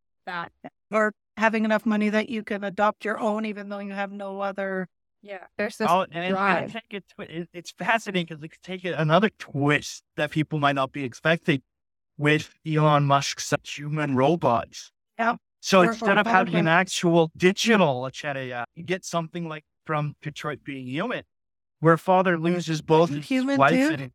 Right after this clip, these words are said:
Speaker 3: child in a
Speaker 2: <laughs>
Speaker 3: car accident, and he buys robots to replace them.
Speaker 2: Yeah.
Speaker 3: So instead of this idea that you would take that digital and you would make a physical form out of it, a robot.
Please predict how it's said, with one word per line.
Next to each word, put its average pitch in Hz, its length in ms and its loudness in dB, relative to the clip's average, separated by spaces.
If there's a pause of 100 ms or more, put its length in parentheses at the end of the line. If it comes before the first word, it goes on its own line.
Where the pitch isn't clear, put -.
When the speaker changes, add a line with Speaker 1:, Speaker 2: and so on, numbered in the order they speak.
(180)
Speaker 3:
child 151 460 4
in 151 80 2
a 131 80 -2
Speaker 2:
<laughs> - 100 -2
Speaker 3:
car 143 100 8
accident, 160 680 0 (500)
and 147 360 -2
he 156 240 -16 (280)
buys 143 300 4
robots 151 560 4
to - 80 -8
replace 156 500 -4 (540)
them. 208 80 -6
Speaker 2:
Yeah. 190 140 -4 (100)
Speaker 3:
So 180 220 2
instead 185 460 -2
of 180 160 -4
this 170 140 -6
idea 180 400 2
that 180 60 -2
you 175 180 -2
would 170 120 -14
take 180 260 0
that 156 180 -4
digital 175 460 4
and 151 200 2
you 160 100 6
would 170 100 4
make 160 260 6
a 151 60 0
physical 143 560 -2
form 208 340 4
out 123 200 0
of 90 80 -14
it, 87 120 -12
a 123 100 -2
robot. 135 400 2